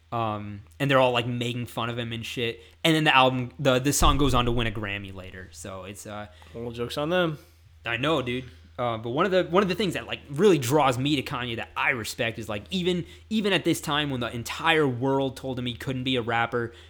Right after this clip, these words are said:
Speaker 1: nobody, like, nobody cared to see him rap. They were just kinda using him for his beats, and everybody had to, like, tell him what he can and can't be. He knew, like, he still had that, like, Kanye ego this whole time 'cause he knew, like, "This is who I am. This is who I'm gonna be, and I'm not letting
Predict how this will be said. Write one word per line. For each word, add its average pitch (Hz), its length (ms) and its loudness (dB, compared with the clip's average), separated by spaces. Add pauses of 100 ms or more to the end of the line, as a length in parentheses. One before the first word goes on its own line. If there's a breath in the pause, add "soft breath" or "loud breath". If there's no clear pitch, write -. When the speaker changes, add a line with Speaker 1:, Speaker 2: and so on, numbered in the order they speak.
Speaker 1:
nobody, 139 360 0
like, 131 280 0
nobody 151 280 2
cared 127 440 0
to 123 80 -6
see 135 200 -4
him 127 160 -6
rap. 123 220 2
They 123 120 -2
were 123 60 -4
just 120 140 -8
kinda 127 180 -6
using 117 320 -6
him 120 120 -4
for 127 160 -6
his 113 100 -6
beats, 117 320 -8
and 120 80 -4
everybody 127 480 -4 (200 loud breath)
had 143 180 0
to, 139 80 -2
like, 117 200 -2
tell 143 240 -2
him 135 120 -2
what 131 120 2
he 131 100 -2
can 127 280 -6
and 123 100 -6
can't 123 300 -6
be. 120 260 -4 (200 loud breath)
He 160 200 -2
knew, 139 360 2
like, 117 220 0
he 175 100 -4
still 175 340 2
had 127 280 0
that, 113 120 -2
like, 113 180 -2
Kanye 123 360 -4
ego 120 640 -4 (240 loud breath)
this 120 140 -6
whole 143 260 0
time 127 360 -2
'cause 120 120 -4
he 156 120 0
knew, 131 440 2
like, 110 260 -2 (240 loud breath)
"This 143 160 0
is 135 80 0
who 139 140 2
I 123 140 6
am. 123 340 2 (160 loud breath)
This 170 100 -8
is 156 60 -2
who 139 180 2
I'm 135 200 0
gonna 127 140 -2
be, 120 300 -4
and 117 80 -2
I'm 131 80 0
not 131 180 0
letting 113 200 -4